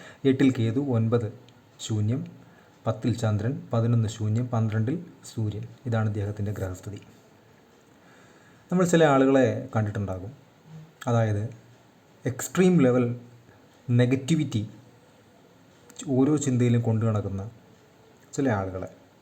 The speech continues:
ഇന്നത്തെ ന്യൂജൻ പിള്ളേർ അവരെ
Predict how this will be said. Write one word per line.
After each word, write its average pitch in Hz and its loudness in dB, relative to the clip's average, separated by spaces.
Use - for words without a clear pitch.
ഇന്നത്തെ 123 2
ന്യൂജൻ 127 4
പിള്ളേർ 127 4
അവരെ 123 4